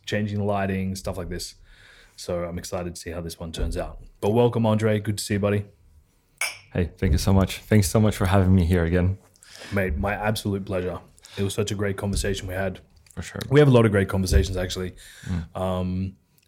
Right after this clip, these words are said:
Speaker 1: and now starting this podcast, it gives me an opportunity to show these great conversations to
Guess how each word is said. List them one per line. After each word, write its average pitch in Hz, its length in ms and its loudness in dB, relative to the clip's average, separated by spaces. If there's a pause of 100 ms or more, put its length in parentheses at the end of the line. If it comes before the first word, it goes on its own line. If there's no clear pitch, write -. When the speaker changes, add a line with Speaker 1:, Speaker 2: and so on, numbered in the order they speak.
(160)
Speaker 1:
and 101 160 -2
now 101 560 0 (220)
starting 98 340 -2
this 95 100 -2
podcast, 98 560 -6
it 95 60 -14
gives 98 160 -4
me 101 140 -2
an 98 80 -4
opportunity 92 500 -6
to 92 340 -8 (920)
show 107 520 0
these 101 200 0
great 101 240 -2
conversations 95 680 -6
to 90 280 -6